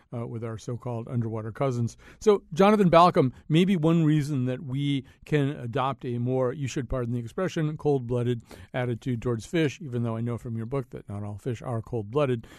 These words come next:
uh, is that they seem removed from us in the taxonomy of all human life. They seem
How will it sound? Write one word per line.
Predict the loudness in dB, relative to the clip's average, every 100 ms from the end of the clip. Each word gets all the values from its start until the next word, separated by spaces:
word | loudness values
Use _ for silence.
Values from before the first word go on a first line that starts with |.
| -8
uh, | -2 -2
is | 2 0 2
that | -2 -2
they | 4 4
seem | 4 4 4 4 -2 -4
removed | 2 6 6 6 6 4 0
from | -4 -2 0 -2
us | -6 -10 -16 -20 _
in | 0
the | 0
taxonomy | -2 -6 -8 -2 -2 0 -2 -2
of | -4
all | -4
human | -6 -2 0 0
life. | -2 -6 -8
They | -8
seem | -8 -4 -2